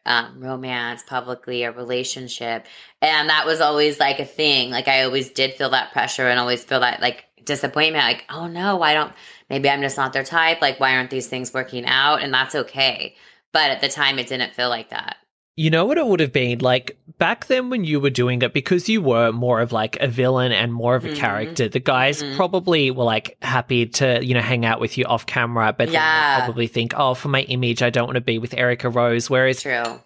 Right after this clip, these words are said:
Speaker 2: if it was today, they would want to be with Erica Rose 'cause they'd be like, "Oh, Erica Rose is the one in the headlines and
Speaker 1: Mm-hmm.
Speaker 2: she's the, you know, the big personality. Like, we all want Erica." Whereas back then, it's just, like, it's a different
Speaker 1: Yeah.
Speaker 2: way of navigating
Speaker 1: It
Speaker 2: these
Speaker 1: was.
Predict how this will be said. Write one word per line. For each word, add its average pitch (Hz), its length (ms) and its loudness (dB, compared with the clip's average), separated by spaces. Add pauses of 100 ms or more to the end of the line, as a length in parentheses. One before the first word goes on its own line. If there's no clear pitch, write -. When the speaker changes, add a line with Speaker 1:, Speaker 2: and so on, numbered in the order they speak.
(160)
Speaker 2:
if 175 160 -2
it 208 80 2
was 220 200 0
today, 117 760 2
they 127 140 2
would 127 140 0
want 123 420 -4
to 151 100 2
be 120 160 0
with 117 160 -4
Erica 120 320 0
Rose 123 380 0
'cause 127 100 -2
they'd 123 100 0
be 123 60 2
like, 120 160 0
"Oh, 120 80 2
Erica 143 400 2
Rose 131 300 2
is 135 100 2
the 131 80 0
one 113 160 -2
in 107 80 -6
the 104 80 -4
headlines 135 640 0
and 110 220 -2
Speaker 1:
Mm-hmm. 143 340 -12
Speaker 2:
she's 131 360 2
the, 135 120 2
you 123 80 0
know, 123 100 2
the 120 140 -2
big 123 220 0
personality. 117 640 0
Like, 110 180 -2
we 120 100 2
all 113 160 2
want 104 180 -2
Erica." 110 420 0
Whereas 110 300 0
back - 260 -2
then, 214 200 0
it's - 140 -2
just, - 240 0
like, 101 240 0
it's 110 140 -2
a 120 40 2
different 123 340 -4
Speaker 1:
Yeah. 104 40 -4
Speaker 2:
way 95 200 2
of 101 120 -6
navigating 104 640 0
Speaker 1:
It 127 40 -2
Speaker 2:
these 131 400 2
Speaker 1:
was. - 260 -14